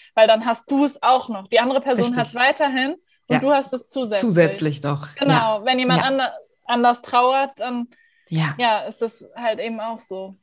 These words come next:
Speaker 2: Absolut, das ist auch nochmal ganz, ganz, ganz wichtig, dass du das sagst, ne? Und dass auch jeder, auch die Schwiegermutter, äh, so leid es einem auch dann tut, ja, ähm, aber das ist dann sozusagen ihre Aufgabe, die sie bewäl-, bewältigen muss, sozusagen mit ihrer Trauer dann, äh, zurechtzukommen, ne?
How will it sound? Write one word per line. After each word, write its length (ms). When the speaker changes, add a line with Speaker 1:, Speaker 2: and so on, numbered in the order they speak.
Speaker 2:
Absolut, 440
das 100
ist 120
auch 120
nochmal 280
ganz, 240
ganz, 320
ganz 300
wichtig, 280
dass 180
du 60
das 180
sagst, 480
ne? 120
Und 120
dass 100
auch 100
jeder, 400
auch 140
die 120
Schwiegermutter, 960
äh, 140
so 80
leid 160
es 100
einem 200
auch 120
dann 160
tut, 440
ja, 380
ähm, 340
aber 140
das 100
ist 140
dann 140
sozusagen 440
ihre 280
Aufgabe, 500
die 160
sie 320
bewäl-, 500
bewältigen 580
muss, 380
sozusagen 640
mit 140
ihrer 260
Trauer 400
dann, 320
äh, 380
zurechtzukommen, 960
ne? 340